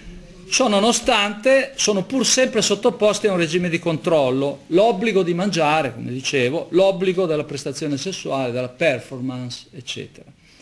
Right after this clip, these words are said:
Per il cibo, forse più che per il sesso, almeno oggi, ma non è detto,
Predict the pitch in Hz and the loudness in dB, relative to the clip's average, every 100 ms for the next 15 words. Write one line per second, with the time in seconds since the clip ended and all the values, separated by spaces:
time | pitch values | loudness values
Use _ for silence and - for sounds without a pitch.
0 | - - - - - _ _ _ _ _ | -20 -20 -20 -20 -20 _ _ _ _ _
1 | _ - 202 214 208 - 277 240 262 254 | _ -2 0 2 2 2 2 4 2 2
2 | - - - _ _ _ _ _ _ _ | -6 -18 -20 _ _ _ _ _ _ _
3 | - 208 208 180 - 220 180 - 127 131 | 0 0 2 -2 0 0 0 0 -2 -2
4 | 120 - 151 117 - 110 120 120 131 120 | -4 0 0 0 -2 -6 -4 -2 0 0
5 | 107 110 160 - 120 113 117 120 98 - | -2 -2 -4 -4 -6 -6 -2 -2 -2 -4
6 | 151 | -6